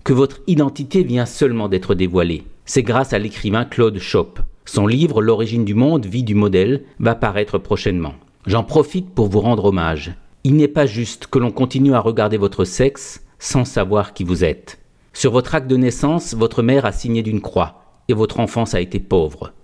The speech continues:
Pourtant, vous avez réussi à devenir danseuse à l'opéra. Votre légèreté physique et votre grâce ont été remarquées et saluées à l'époque. Mais vous n'avez jamais rencontré le succès. Alors, chère Constance Kenyo, vous avez changé de voie. Vous vous êtes adonnée à la galanterie.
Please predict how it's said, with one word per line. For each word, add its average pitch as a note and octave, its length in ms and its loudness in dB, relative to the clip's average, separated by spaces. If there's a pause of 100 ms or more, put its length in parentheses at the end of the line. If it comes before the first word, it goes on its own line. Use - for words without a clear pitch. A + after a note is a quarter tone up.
(180)
Pourtant, B2 380 0
vous A#2+ 180 0
avez A2 160 2
réussi A2+ 420 0
à A2 60 2
devenir G2+ 340 -2
danseuse G2+ 460 0
à F2+ 80 4
l'opéra. F2 480 -2 (160)
Votre F2+ 240 2
légèreté A#2+ 420 0
physique C3+ 520 -2
et G#2 40 2
votre G#2+ 280 0
grâce G#2 440 0
ont G2+ 80 -2
été G#2+ 280 -2
remarquées A2+ 560 -2 (200)
et C3+ 80 0
saluées F#2+ 460 0
à F#2+ 60 2
l'époque. G2+ 520 -2 (260)
Mais A#2 140 4
vous A2+ 120 0
n'avez G#2 200 2
jamais G#2 260 2
rencontré G2 500 0
le F2 80 -2
succès. - 480 -4 (360)
Alors, A#2+ 400 2
chère - 320 -2
Constance A2+ 480 -2
Kenyo, A#2 500 2
vous G#2+ 140 2
avez A#2 160 4
changé A2 320 -2
de G2 100 -2
voie. E2 440 -2
Vous A2 80 2
vous A2+ 180 2
êtes - 160 -2
adonnée B2+ 320 2
à A2+ 60 2
la F#2+ 100 0
galanterie. F#2+ 680 -2